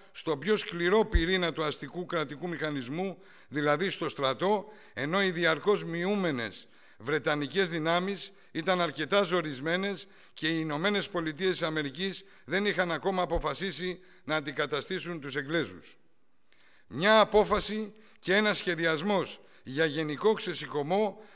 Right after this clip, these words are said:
θα ορίμαζε σε εκείνη τη συγκυρία περισσότερο τον υποκειμενικό παράγοντα, ενώ το πέρασμα χιλιάδων ένστολων με τον εξεγερμένο λαϊκό παράγοντα θα προσέδιδε τεράστια υλική δύναμη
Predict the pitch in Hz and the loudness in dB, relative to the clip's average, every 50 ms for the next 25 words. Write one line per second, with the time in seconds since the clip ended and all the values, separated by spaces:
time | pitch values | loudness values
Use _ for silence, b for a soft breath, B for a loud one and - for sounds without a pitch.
0 | B B - - 151 151 151 160 170 202 202 190 196 185 160 175 156 - 165 156 | B B -2 2 2 4 4 4 2 2 2 2 2 2 2 0 -2 -2 -4 -6
1 | - 170 190 180 175 147 160 143 - 156 143 139 151 151 175 185 180 175 165 - | -4 -4 -4 -4 -4 -6 -8 -10 -10 -10 -6 -4 -2 0 2 4 4 4 2 0
2 | B B B B B B - 160 160 156 160 156 - 196 214 214 165 185 175 165 | B B B B B B 0 2 2 2 2 2 4 6 6 6 6 4 4 2
3 | 156 160 160 151 139 113 - - - 147 143 143 143 131 - 170 135 - 135 131 | 2 0 -2 -4 -4 -4 -6 -4 -4 -2 -2 -2 -2 -2 -2 -2 0 2 2 4
4 | 143 160 170 175 180 160 180 185 180 180 B B B B B B 143 156 190 196 | 4 4 2 2 0 0 0 0 -2 -2 B B B B B B 0 2 2 2
5 | 147 180 170 - 202 196 196 180 160 170 170 151 - 156 156 160 190 196 196 175 | 2 2 2 4 4 4 4 2 2 0 -2 -2 -4 -4 0 4 6 6 6 4
6 | 180 160 180 202 190 - - 175 156 143 139 131 113 95 - B B B B B | 2 2 2 0 0 0 -2 -2 -2 -2 -2 -4 -6 -8 -12 B B B B B
7 | - 147 135 156 151 151 143 - - 160 151 147 156 160 180 196 190 180 170 165 | -8 -6 -4 -4 -2 -2 -2 -2 -2 -2 -2 0 0 0 0 0 2 2 2 2
8 | 165 160 160 - 175 190 143 165 156 160 170 185 170 185 180 170 180 180 165 - | 2 2 2 0 -2 -2 0 2 2 4 2 2 2 0 0 0 0 -2 -2 -4
9 | B B B B B - 160 151 131 160 143 - - 190 196 170 185 170 180 175 | B B B B B -2 -2 0 0 -2 -2 0 2 2 2 2 2 0 -2 -2
10 | 135 160 156 156 180 190 170 - - 175 175 170 156 151 147 135 175 180 165 165 | 0 0 2 4 4 4 2 2 0 0 0 0 0 -2 -4 -6 -4 -4 -4 -2
11 | 175 175 175 170 170 180 175 151 | -2 -2 -2 -2 -2 -4 -6 -6